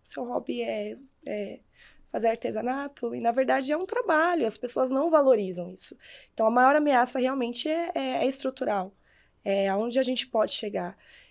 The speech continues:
E, assim, existem realmente hoje, como a Ru falou, também participo de algumas empresas, já fui chamada pra algumas empresas. É legal essa parte de entrar em uma,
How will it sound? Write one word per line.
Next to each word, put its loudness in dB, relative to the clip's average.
E, -2
assim, -2
existem 4
realmente -2
hoje, 0
como -4
a 0
Ru -2
falou, 0
também -4
participo -4
de 0
algumas 0
empresas, -2
já -4
fui -6
chamada -2
pra -8
algumas -4
empresas. -6
É 8
legal 8
essa 4
parte 0
de 0
entrar 2
em -2
uma, -2